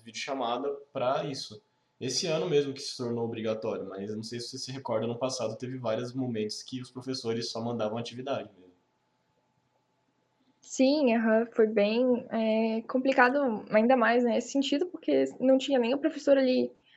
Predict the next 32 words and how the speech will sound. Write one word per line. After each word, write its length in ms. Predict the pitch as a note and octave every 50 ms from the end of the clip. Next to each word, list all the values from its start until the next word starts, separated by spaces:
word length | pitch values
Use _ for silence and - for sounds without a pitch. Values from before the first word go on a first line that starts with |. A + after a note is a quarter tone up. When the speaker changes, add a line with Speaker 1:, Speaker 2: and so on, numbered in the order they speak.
| _ -
Speaker 2:
pra 120 | - B3 B3
tirar 280 | B3 C4+ B3 B3 B3
dúvida 480 | A#3 A3+ A#3 B3+ C4+ B3 B3+ B3+ B3 B3
via, 560 | B3 B3+ B3+ B3+ B3+ B3+ B3+ B3+ B3 B3 B3 - - _ _ _ _ - -
via 200 | G#3 A3 B3 B3+
Meet, 340 | C4 B3 B3 B3 A#3 A3+ A#3
você 160 | A3+ - G#3+
tinha 180 | A3 - C4 C4
que 80 | B3+ C#4
mandar 260 | C4 B3 A#3+ A#3+ B3+
e-mail, 480 | C#4+ B3 A#3 B3 B3 B3 A#3 A#3+ A#3 A3+
e 140 | A#3 B3+ C#4
olha, 300 | C4+ C4 A#3+ A#3+ A3+ A3+
Speaker 1:
Uhum. 240 | - - - -
Speaker 2:
eu 120 | - B3+ C#4
sou 140 | - D4 C#4+ - -
bem 200 | A3+ B3 C#4 -
complicada, 400 | A#4 A#4+ A4+ G#4+ G#4 G4+ G4 E4
assim, 160 | - C4+ C4
pra 320 | - C4+ A#3+ - - - -
me 180 | B3+ C4 C4 C#4
expressar 840 | D#4+ E4 - - C#4+ C#4 C#4 C#4 - - A#3 G#3+ A3 A#3+ D#4+ F#4+ - _ _ _ _ _
de 60 | - B3
uma 100 | C4 B3+
maneira 240 | B3 B3 B3 B3
escrita, 680 | C4+ C#4 C4+ - - A#3+ A#3 A#3 A#3+ - - G3+ G3+ G3+ - - - - -
então 300 | - A#3 - D#4+ D4 E4+
sempre 460 | E4+ - - - F4 F#4+ G#4 G#4 G4
tinha 220 | G4 - E4 D#4+ E4+
um 40 | D#4+
mal 160 | D#4 D#4 D#4
entendido 580 | E4 D#4+ E4+ D#4+ D#4+ B3+ A#3+ B3 B3 A#3 A#3